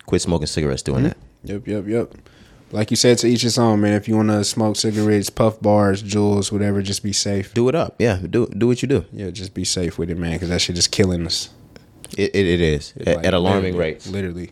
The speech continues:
Speaker 1: At
Speaker 2: yes.
Speaker 1: alarming rates.
Speaker 2: For sure.
Speaker 1: Um,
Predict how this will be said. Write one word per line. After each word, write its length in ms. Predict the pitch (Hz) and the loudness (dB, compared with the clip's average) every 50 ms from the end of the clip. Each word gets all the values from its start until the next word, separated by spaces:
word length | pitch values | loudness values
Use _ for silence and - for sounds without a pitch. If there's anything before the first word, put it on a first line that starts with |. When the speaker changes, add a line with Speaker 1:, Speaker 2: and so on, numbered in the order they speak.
| - _ - | -16 _ -8
Speaker 1:
At 100 | 87 87 | -6 -2
Speaker 2:
yes. 20 | |
Speaker 1:
alarming 420 | 85 82 87 92 92 92 90 90 87 | -2 0 2 4 4 4 4 4 4
rates. 360 | 82 80 76 65 - - - | 6 4 4 2 0 -4 -6
Speaker 2:
For 100 | - 87 | -6 -6
sure. 300 | - - - 95 85 73 - - _ - | -10 -8 -8 -8 -8 -10 -14 -18 _ 0
Speaker 1:
Um, 480 | 87 90 90 85 82 80 78 76 64 | 2 4 4 4 4 2 2 -2 -4